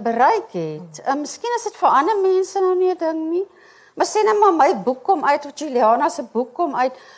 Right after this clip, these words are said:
plaas dit ons lekker sit en vonkelwyn drink en sê die lewe is so goed,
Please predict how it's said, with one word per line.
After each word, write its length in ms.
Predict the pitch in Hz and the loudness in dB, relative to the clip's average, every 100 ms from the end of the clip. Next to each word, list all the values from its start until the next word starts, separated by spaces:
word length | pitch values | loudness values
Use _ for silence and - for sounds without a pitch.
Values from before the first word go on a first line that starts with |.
| - - | -20 2
plaas 320 | 311 392 508 | 6 6 4
dit 160 | 523 | 0
ons 140 | 508 339 | 0 2
lekker 320 | 254 233 381 | 0 0 -4
sit 220 | 381 349 | -8 -10
en 80 | 339 | -10
vonkelwyn 680 | - 330 330 359 320 320 311 | -2 0 0 -2 0 0 0
drink 280 | 277 294 294 | -2 -2 -6
en 80 | |
sê 260 | 269 294 302 | -8 -6 -4
die 100 | 262 226 202 | -4 -6 -4
lewe 340 | 269 320 277 | -2 2 0
is 340 | 247 - - - | 0 -10 -14 -6
so 220 | 339 381 | 0 0
goed, 360 | - 330 339 | -2 -6 -6